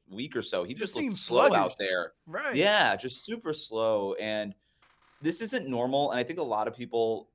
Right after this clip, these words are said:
Speaker 1: kind of attribute, like, a coasting in the regular season to Jimmy Butler before he ramps it up in the playoffs. But he usually starts regular seasons off pretty well. Like, he was averaging twenty-two points on fifty percent shooting through the first week and a half of last season. And this year, it's been the opposite of that.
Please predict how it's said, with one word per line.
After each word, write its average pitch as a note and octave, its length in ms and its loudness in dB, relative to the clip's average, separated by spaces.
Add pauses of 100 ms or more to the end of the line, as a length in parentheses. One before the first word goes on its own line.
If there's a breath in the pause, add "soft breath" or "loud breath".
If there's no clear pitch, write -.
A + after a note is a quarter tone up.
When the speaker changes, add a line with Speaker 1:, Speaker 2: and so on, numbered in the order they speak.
(160)
Speaker 1:
kind A2+ 180 -8
of G#2+ 200 -4
attribute, G#2+ 640 -6
like, G2+ 180 -2
a G2 120 -2
coasting A2 520 -4
in G#2+ 80 -4
the G2+ 80 -4
regular G#2 300 -2
season G#2 400 -8
to G#2 60 -6
Jimmy G#2+ 200 -4
Butler G#2+ 320 2
before G2+ 320 -4
he G2+ 60 -2
ramps G2 320 -4
it G2+ 80 2
up G2+ 100 2
in G2+ 60 -10
the F#2 80 -6
playoffs. G#2 480 4 (260 soft breath)
But C#3+ 100 4
he B3 100 4
usually D#4+ 260 4
starts B2 400 0
regular G2+ 240 -2
seasons G2 360 -10
off G2 240 -4
pretty G2+ 200 -8
well. F#2+ 280 0
Like, F2 160 -8
he A#2 100 -10
was B2 120 -8
averaging G2 500 -4
twenty-two A2 440 -12 (120)
points G2+ 380 -10
on G2 140 -6
fifty - 260 -8
percent - 320 -10
shooting G#2+ 380 -6 (500)
through A#2+ 80 0
the G2+ 80 -8
first A2 340 0
week G#2 220 -6
and G2+ 80 2
a F#2 60 0
half G2+ 260 0
of F#2 140 -6
last A2 260 2
season. F#2 320 -6
And F#2+ 140 -4
this A#2 180 -6
year, G2 140 0
it's F#2 100 -8
been F#2+ 120 -8
the F#2 100 -2
opposite F#2 400 -4
of E2 80 -6
that. E2 220 -6